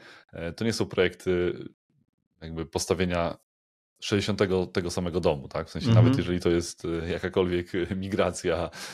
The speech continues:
Speaker 1: e, czy ten, to tych wszystkich kombinacji, z co na co migrować jest tyle, że no nie ma osoby, która miałaby doświadczenie ze wszystkim,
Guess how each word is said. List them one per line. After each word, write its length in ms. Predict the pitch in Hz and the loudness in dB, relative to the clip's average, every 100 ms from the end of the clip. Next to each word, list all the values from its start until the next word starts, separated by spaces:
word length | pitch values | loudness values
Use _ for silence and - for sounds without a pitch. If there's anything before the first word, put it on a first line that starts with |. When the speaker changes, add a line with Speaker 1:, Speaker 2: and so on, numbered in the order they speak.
| - - | -16 -12
Speaker 1:
e, 160 | 80 | -10
czy 120 | - - | -8 0
ten, 160 | 95 | 0
to 220 | 92 90 | 4 4
tych 320 | 87 90 - - - | 2 -4 -8 -14 -10
wszystkich 320 | - 98 92 | -8 -6 -4
kombinacji, 760 | 104 90 92 87 - 92 90 - - | -2 0 0 0 -2 -4 -4 -6 -10
z 160 | - | -12
co 180 | - 98 | 0 0
na 120 | 95 | 2
co 140 | 90 95 | -2 -4
migrować 460 | 90 95 95 92 | -2 2 2 2
jest 160 | 90 - | -2 -2
tyle, 200 | 95 95 | 2 2
że 120 | 95 | 2
no 100 | 92 | 0
nie 120 | 101 | 2
ma 140 | 92 80 | 2 2
osoby, 320 | - 92 85 | 0 -2 -2
która 180 | - 85 | -6 -2
miałaby 240 | 87 80 | 0 0
doświadczenie 500 | 85 - - 90 85 | -4 -6 -6 -2 0
ze 100 | 82 | 0
wszystkim, 420 | - 85 - 90 | 0 -2 0 0